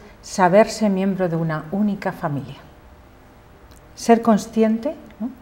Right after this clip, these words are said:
de que yo estoy en este mundo y todos los demás seres humanos forman parte de mi misma familia. Porque yo siempre, no sé, me da pena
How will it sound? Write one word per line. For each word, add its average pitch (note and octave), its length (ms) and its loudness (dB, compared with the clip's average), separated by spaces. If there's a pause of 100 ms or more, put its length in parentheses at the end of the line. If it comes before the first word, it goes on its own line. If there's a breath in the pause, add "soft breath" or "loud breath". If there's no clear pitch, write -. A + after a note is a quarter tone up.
(260 loud breath)
de F#3 200 2
que F3+ 200 0
yo G#3+ 100 2
estoy G#3+ 320 -2
en G3 80 -2
este A#3+ 260 -2
mundo G3+ 400 0 (600 loud breath)
y G3 60 -2
todos A#3+ 320 6
los F#3 180 0
demás D3+ 300 -2
seres F#3+ 400 -2
humanos F#3+ 580 -2
forman E3+ 440 2
parte G3+ 260 -2
de G3 100 0
mi D#3+ 140 -2
misma F3 400 -4
familia. C#3 480 -6 (960 soft breath)
Porque F3+ 640 4 (960)
yo G3+ 140 2
siempre, G3+ 720 4
no E3+ 160 0
sé, G#3 180 -2
me F3+ 180 2
da E3+ 240 0
pena G3 380 0